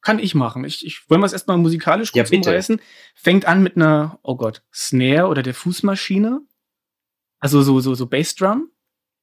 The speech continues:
Speaker 2: Bassdrum wäre die Fußmaschine.
Speaker 1: Ja,
Speaker 2: Snare Drum
Speaker 1: ne?
Speaker 2: ist die, äh, mit dem, mit dem Teppich drunter, wo du drauf haust, mit dem Kettenteppich.
Speaker 1: Genau.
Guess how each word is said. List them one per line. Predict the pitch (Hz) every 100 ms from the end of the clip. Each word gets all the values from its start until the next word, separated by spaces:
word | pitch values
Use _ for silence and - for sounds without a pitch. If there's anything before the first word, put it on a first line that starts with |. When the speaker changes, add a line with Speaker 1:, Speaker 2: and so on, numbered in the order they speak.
| -
Speaker 2:
Bassdrum | 90 110 131 123
wäre | 127 131
die | 135
Fußmaschine. | - 143 - 101 - 92 87
Speaker 1:
Ja, |
Speaker 2:
Snare | - 143 123
Drum | 135 185
Speaker 1:
ne? |
Speaker 2:
ist | - -
die, | 127 127 127 127
äh, | 117
mit | 117 117
dem, | 113 113 113 110
mit | 113 113
dem | 110 110 107
Teppich | - - 95
drunter, | 98 95 98
wo | 101
du | 101
drauf | 107 107 101
haust, | 87 -
mit | 95
dem | 95
Kettenteppich. | 110 92 92 87 82 -
Speaker 1:
Genau. | 147 113